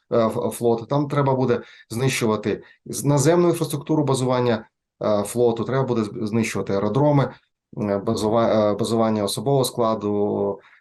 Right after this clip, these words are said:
е, р-, ракетних сил і так далі. Тобто це вже буде високоточна робота. Звісно, організація блокади, тобто знищення Кримського мосту і наземного коридору. Тобто там буде такий,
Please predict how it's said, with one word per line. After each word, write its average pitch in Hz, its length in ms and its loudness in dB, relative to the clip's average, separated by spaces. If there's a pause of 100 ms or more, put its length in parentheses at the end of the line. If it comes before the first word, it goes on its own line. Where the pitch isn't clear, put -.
(140)
е, - 60 -8
р-, 98 380 0
ракетних 123 380 -2
сил 127 140 0
і - 40 2
так 135 120 0
далі. 117 180 2
Тобто - 240 -4
це 143 180 0
вже 120 140 2
буде 110 320 0
високоточна 110 800 -2 (340)
робота. 135 480 2
Звісно, 131 380 2
організація 110 680 2
блокади, 123 440 0
тобто 117 240 -4
знищення 110 360 -2
Кримського 107 420 -2
мосту 107 400 0
і 98 100 -6
наземного 98 580 -2 (280)
коридору. 143 560 2 (260)
Тобто 135 240 -2
там 180 200 2
буде 180 200 4
такий, 156 480 0